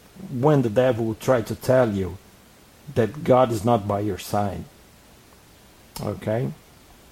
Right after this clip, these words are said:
Even though the, the, the, the, the Bible tells us that even though, even if I walk through the valley of the shadow of death, I will fear no evil, for you are with me. So we are going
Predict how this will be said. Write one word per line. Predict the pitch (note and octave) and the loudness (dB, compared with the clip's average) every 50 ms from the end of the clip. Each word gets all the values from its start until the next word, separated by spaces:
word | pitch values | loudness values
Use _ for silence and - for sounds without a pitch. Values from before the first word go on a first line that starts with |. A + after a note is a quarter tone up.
| _ _ _ - - - - - - - - - - - _ _ _ - - - | _ _ _ -20 -20 -20 -20 -20 -20 -20 -20 -20 -20 -20 _ _ _ -14 -2 -2
Even | C3 C3 C3 A2+ | 0 2 4 4
though | C3+ E3 F#3 | 4 4 4
the, | C#3+ A#2+ A2 | 4 2 2
the, | A2 A2+ A2+ | 2 0 -2
the, | A2+ A2+ A#2+ A#2 | 0 0 -2 -2
the, | A#2 A#2 A#2+ G#2+ G#2+ - - | 0 -2 -4 -4 -4 -8 -4
the | - B2 G#2 F#2+ | -2 0 0 2
Bible | F#2+ A2+ C#3 D#3+ C#3+ - | 2 2 4 2 2 0
tells | - D3 E3 E3+ B2 G#2 F#2 | 2 2 4 4 4 2 2
us | G#2+ | 2
that | B2 A2+ - - | 2 2 2 0
even | D3 B2+ D3+ D3+ C3 A2 | -6 -2 0 0 0 2
though, | G2+ A#2 - - - - - - - - - - - - - - - | 0 0 -2 -2 -12 -20 -20 -20 -20 -20 -20 -20 -20 -20 -14 -2 0
even | F#3 F#3+ A3 A3+ A3 | 2 4 6 6 6
if | - - | 6 6
I | F3+ C3 | 4 4
walk | A2+ G2+ F#2+ G#2 C#3 F#3+ - - - - | 4 2 4 4 6 6 6 4 4 0
through | - - - B2+ G#2 A2 G#3 - - - - - - - - - - - - - - - - - - - - | -10 -4 -2 0 2 2 2 0 -2 -6 -18 -20 -20 -20 -20 -20 -20 -20 -20 -20 -20 -20 -20 -20 -20 -14 -2
the | A2+ A#2 G#2+ | 0 0 0
valley | E2+ F2 - D3 F3 G3 F#3+ D3 A#2 A2 - - | 0 2 2 4 4 4 4 4 2 0 2 0
of | A#2 G#2+ | 0 0
the | G#2 F#2+ | 0 -2
shadow | - - - D#3 D#3+ D3 C3 G#2+ | -2 2 4 4 4 4 4 0
of | F2+ F2+ G2 | 0 0 2
death, | G#2 C3 D#3 D3+ - - - | 4 6 6 4 2 0 0
I | C3 | 0
will | C3+ C3+ C3+ C3+ B2+ | 0 0 0 -2 -2
fear | - - - - D3+ D#3 D#3 D#3 - A#2+ | -2 -6 -8 -6 -2 0 0 0 4 4
no | A2+ C3 D#3+ F#3+ - | 4 6 6 4 2
evil, | C#3 D3 F3+ D3+ E3+ C3+ | 0 -2 0 0 0 0
for | - - - E3+ E3+ F3 | 0 0 2 2 2 2
you | D#3+ D3+ G3+ A#3+ A#3 - | 2 0 0 0 0 0
are | - D#3 F#3 A3+ A3 | 2 2 4 4 4
with | F3+ F3 A#3 A#3 A3+ - - | 4 4 4 4 4 4 4
me. | C4 G#3+ F3 A#2+ - - - - - - - - - - - - - - - - - - - - - - - - - - - - - - - - - - - - - - - - - - - | 4 6 6 6 4 0 -10 -20 -20 -20 -20 -20 -20 -20 -20 -20 -20 -20 -20 -20 -20 -20 -20 -20 -20 -20 -20 -20 -20 -20 -20 -20 -20 -20 -20 -20 -20 -20 -20 -20 -20 -20 -20 -20 -20 -20 -16
So | - - F#3+ F#3+ G3 | -4 2 4 6 6
we | - - E3+ G#3+ D4+ - | 6 4 4 4 4 4
are | B2+ | 4
going | - A#2+ A#2+ D3 G#3+ D4 - D#4 - | 0 2 2 4 4 4 4 4 2